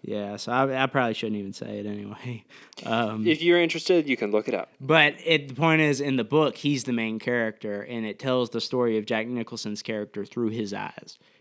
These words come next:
Speaker 1: In the film, it, that's not how it is. Jack Nicholson's the main character, and then we see that dude, you know, kind of throughout. But the ending is, like, jaw drop-, jaw-dropping, heartbreaking.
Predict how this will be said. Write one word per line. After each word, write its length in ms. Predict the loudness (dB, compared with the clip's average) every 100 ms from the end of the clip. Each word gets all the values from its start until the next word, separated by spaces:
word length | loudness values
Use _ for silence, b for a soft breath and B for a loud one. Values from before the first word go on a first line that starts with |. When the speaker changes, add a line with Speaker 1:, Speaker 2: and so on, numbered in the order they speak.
| b
Speaker 1:
In 160 | -2 -2
the 60 |
film, 580 | 2 4 4 4 0 -4 -6
it, 180 | -6 -4
that's 240 | -4 -6
not 180 | -10 -10
how 200 | -12 -12
it 80 | -12
is. 120 | -8
Jack 220 | -6 -6
Nicholson's 520 | -6 -8 -8 -10 -10
the 80 | -8
main 200 | -8 -8
character, 640 | -8 -8 -8 -12 -12 -12 -8
and 140 | -6
then 160 | -4 -4
we 80 | -4
see 220 | -6 -6
that 200 | -6 -8
dude, 420 | -10 -10 -14 -18 _ -16
you 160 | -14
know, 120 | -14 -12
kind 240 | -12 -10
of 60 | -10
throughout. 360 | -8 -8 -8
But 140 | -8 0
the 160 | 6 6
ending 340 | 6 4 0
is, 200 | -4 -8
like, 380 | -12 -12 -16 -20 _ _ _ _ _ _ _ _ _ _ _ _ _ 0
jaw 340 | 6 6 6
drop-, 480 | 2 0 0 -4 2
jaw-dropping, 960 | 6 6 6 6 4 4 2 0 -2 -6 b b
heartbreaking. 1120 | 2 2 2 0 0 -2 -4 -4 -4 -6